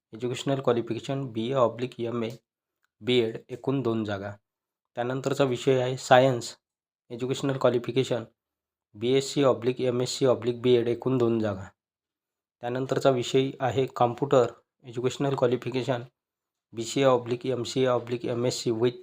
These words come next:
two years experience, एकूण दोन जागा. त्यानंतरचा विषय आहे म्युझिक. एज्युकेशनल क्वालिफिकेशन diploma in music with graduation, एकूण दोन जागा. त्यानंतरचा विषय आहे all subject pre primary and primary.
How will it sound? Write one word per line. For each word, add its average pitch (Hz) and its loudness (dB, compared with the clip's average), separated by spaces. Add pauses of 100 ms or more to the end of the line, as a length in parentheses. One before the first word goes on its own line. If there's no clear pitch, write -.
(100)
two 123 -2
years 123 -6
experience, 120 0
एकूण 127 -4
दोन 120 2
जागा. 98 -4 (800)
त्यानंतरचा 131 -4
विषय 131 -2
आहे 123 -4
म्युझिक. 120 0 (640)
एज्युकेशनल 131 0
क्वालिफिकेशन 123 0
diploma 120 -2
in 123 -2
music 117 -2 (200)
with 120 -2 (640)
graduation, 120 2
एकूण 127 -8
दोन 117 0
जागा. 104 -4 (1200)
त्यानंतरचा 135 2
विषय 131 0
आहे 127 0
all 120 4
subject 131 -2 (140)
pre 127 -2 (120)
primary 120 0
and 123 -2 (120)
primary. 120 0